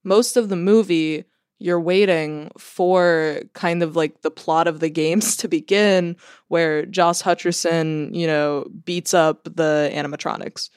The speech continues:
And you're waiting kind of the whole movie for that to happen. And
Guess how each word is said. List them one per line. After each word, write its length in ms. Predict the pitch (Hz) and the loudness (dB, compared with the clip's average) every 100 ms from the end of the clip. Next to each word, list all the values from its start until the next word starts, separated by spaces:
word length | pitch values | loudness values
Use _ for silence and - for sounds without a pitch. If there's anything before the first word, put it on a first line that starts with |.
| _ _ | _ _
And 180 | - 170 | -4 0
you're 140 | 165 165 | 2 4
waiting 340 | 170 175 175 | 4 4 2
kind 260 | 175 165 160 | 0 -2 0
of 300 | 160 151 185 - | -2 -4 -16 -12
the 180 | 165 160 | -2 -2
whole 220 | - 170 | 2 0
movie 340 | 165 160 156 | 2 -2 -2
for 160 | 156 160 | -4 -2
that 200 | 151 143 | 0 -2
to 120 | - 143 | -4 -2
happen. 680 | 160 147 - 143 139 156 - - - _ - | 0 0 0 -6 -6 -12 -16 -20 -20 _ -4
And 560 | 165 147 143 139 - | 0 0 -2 -6 -10